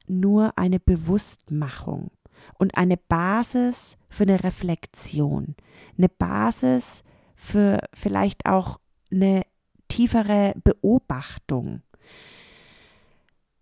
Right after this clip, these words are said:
Also es gibt auch, wenn man jetzt nur über Stärken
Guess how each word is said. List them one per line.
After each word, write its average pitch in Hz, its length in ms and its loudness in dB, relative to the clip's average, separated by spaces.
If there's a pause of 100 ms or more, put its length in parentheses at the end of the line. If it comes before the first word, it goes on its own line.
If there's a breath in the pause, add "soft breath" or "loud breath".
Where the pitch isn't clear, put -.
(380)
Also 208 380 6 (100)
es - 180 0
gibt - 300 0
auch, 220 400 4
wenn 190 120 4
man 185 120 2
jetzt 185 240 -2
nur 247 500 2
über 190 200 0
Stärken 190 760 0